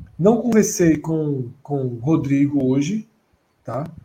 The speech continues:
É, não sei a quantas andam as inscrições, mas a gente tinha ali até sexta-feira dez vagas, nove vagas, né? São pouquíssimas vagas que restam aí pra gente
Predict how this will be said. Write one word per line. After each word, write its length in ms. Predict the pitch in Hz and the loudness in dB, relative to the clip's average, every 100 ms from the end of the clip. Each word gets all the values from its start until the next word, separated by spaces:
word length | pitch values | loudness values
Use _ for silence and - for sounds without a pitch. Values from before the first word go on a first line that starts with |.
| _ - - - | _ -20 -20 -14
É, 160 | 123 123 | -8 -2
não 160 | 185 | 0
sei 260 | 185 - 175 | 0 2 4
a 80 | 175 | 4
quantas 460 | - 202 190 131 | 2 2 2 2
andam 240 | 139 151 147 | -2 0 -2
as 80 | 131 | -2
inscrições, 880 | - 151 - 139 127 170 180 - _ _ _ _ _ _ 135 | -6 -8 -8 -8 -6 -6 -8 -16 _ _ _ _ _ _ -2
mas 300 | 143 175 220 | 2 4 4
a 60 | |
gente 220 | 220 247 | 0 0
tinha 260 | 285 262 254 | -2 -2 0
ali 180 | 214 220 | 2 2
até 300 | 220 - 240 | 0 -2 -4
sexta-feira 840 | 240 226 240 214 - 196 220 226 | -2 -4 -4 -4 2 4 4 2
dez 360 | 170 180 226 156 | 4 4 4 2
vagas, 480 | 143 151 165 147 143 | 2 2 2 0 0
nove 280 | 143 151 131 | 0 0 -2
vagas, 600 | 127 123 135 151 151 - _ _ _ _ | -6 -6 -4 -6 -8 -18 _ _ _ _
né? 100 | 143 | -8
São 180 | 175 220 | -2 0
pouquíssimas 580 | 247 - 220 220 226 151 | 0 0 -2 0 0 2
vagas 300 | 156 160 156 | 4 4 2
que 100 | 151 | 0
restam 380 | 139 139 - 131 | 0 -2 -4 -4
aí 140 | 131 | -4
pra 180 | 135 131 | -4 -4
gente 440 | 131 131 135 127 | -4 -6 -4 -8